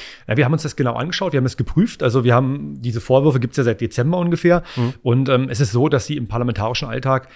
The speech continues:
Speaker 1: bei dieser Reisekostenerstattung auch immer einen parlamentarischen Zweck natürlich auch nachweisen müssen. Vorher gibt es da gar nichts. Das ist ganz wichtig. Und, äh, man muss sich auch mal klar machen, worüber wir hier reden. Also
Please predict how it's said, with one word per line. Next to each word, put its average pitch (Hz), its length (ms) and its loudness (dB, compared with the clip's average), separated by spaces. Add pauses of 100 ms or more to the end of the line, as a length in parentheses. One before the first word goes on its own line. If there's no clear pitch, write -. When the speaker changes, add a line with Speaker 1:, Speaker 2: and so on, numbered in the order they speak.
(240)
Speaker 1:
bei 107 120 0
dieser 117 220 0
Reisekostenerstattung 131 1300 -2 (280)
auch 107 120 -4
immer 120 100 0
einen 120 140 -2
parlamentarischen 113 560 -4
Zweck - 200 -8
natürlich 113 220 -4
auch - 80 -10
nachweisen 131 580 0
müssen. 139 220 -2
Vorher 107 240 -6
gibt - 180 -8
es - 120 -14
da 151 100 2
gar 139 180 2
nichts. - 320 -6 (320)
Das 104 140 -6
ist 104 80 -10
ganz 113 180 -2
wichtig. 127 300 -2
Und, 127 240 0
äh, 123 300 2
man 127 120 -2
muss 127 140 2
sich 127 140 -4
auch 120 100 -4
mal 143 80 2
klar 120 220 -2
machen, 123 240 0
worüber 117 400 0
wir 117 120 2
hier 113 160 2
reden. 117 280 0
Also 104 240 -2